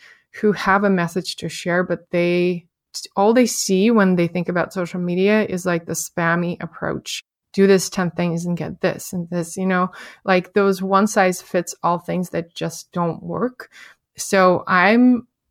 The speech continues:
really, my inquiry is, how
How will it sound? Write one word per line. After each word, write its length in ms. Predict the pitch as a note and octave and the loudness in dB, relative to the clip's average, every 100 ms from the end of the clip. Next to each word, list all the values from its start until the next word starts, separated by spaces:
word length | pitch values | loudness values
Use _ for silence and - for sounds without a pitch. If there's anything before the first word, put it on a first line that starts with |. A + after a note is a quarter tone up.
| G3 | -10
really, 600 | F#3 G3 G#3+ A#3 A3+ A3+ | -2 2 4 6 6 6
my 240 | F#3 F#3 | 4 2
inquiry 500 | F#3+ A#3 G3+ F3+ E3+ | 0 0 2 0 2
is, 240 | F3+ E3+ | 0 0
how 680 | E3+ - F#3+ F3+ G#3+ B3 B3+ | -6 -6 0 4 4 4 -2